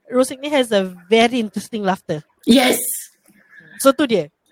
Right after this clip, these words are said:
Speaker 2: Aku
Speaker 1: Okey.
Speaker 2: belajar daripada dia lah. <laughs> Tak boleh, aku tak boleh ikut. Aku belum master
Speaker 1: Eh,
Speaker 2: lagi.
Speaker 1: tapi, tapi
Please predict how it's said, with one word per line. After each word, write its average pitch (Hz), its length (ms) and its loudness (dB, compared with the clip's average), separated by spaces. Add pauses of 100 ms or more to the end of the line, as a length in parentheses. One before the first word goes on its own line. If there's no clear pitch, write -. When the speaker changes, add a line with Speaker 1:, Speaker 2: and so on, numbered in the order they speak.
(140)
Speaker 2:
Aku - 80 -2
Speaker 1:
Okey. 294 100 -2
Speaker 2:
belajar 302 180 4
daripada 311 200 2
dia 262 180 4
lah. 349 200 2
<laughs> - 40 -10 (760)
Tak - 140 -4
boleh, 175 120 4
aku 151 120 -4
tak 226 80 -2
boleh 220 100 -4
ikut. 214 160 2 (240)
Aku - 180 -2
belum 202 160 4
master - 260 2
Speaker 1:
Eh, 370 40 6
Speaker 2:
lagi. 370 160 4
Speaker 1:
tapi, 494 160 10 (480)
tapi 339 240 4